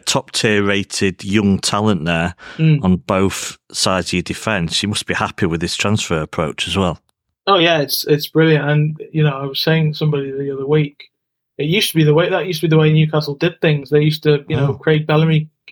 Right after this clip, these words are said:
Speaker 2: K-, uh, Kieran Dyer, uh,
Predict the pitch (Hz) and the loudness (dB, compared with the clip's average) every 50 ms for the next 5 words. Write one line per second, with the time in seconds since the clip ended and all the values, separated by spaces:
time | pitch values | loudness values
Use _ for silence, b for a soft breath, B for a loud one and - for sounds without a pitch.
0 | - - - - - 156 160 156 160 151 147 143 131 - _ _ _ _ - - | -20 -18 -12 -4 -2 0 2 2 4 4 2 2 0 -6 _ _ _ _ -14 -2
1 | - 170 160 151 147 151 143 143 151 165 170 170 160 160 b b b b b b | 2 4 4 4 4 4 2 2 2 2 0 0 -2 -6 b b b b b b
2 | b b _ - 143 | b b _ -4 -4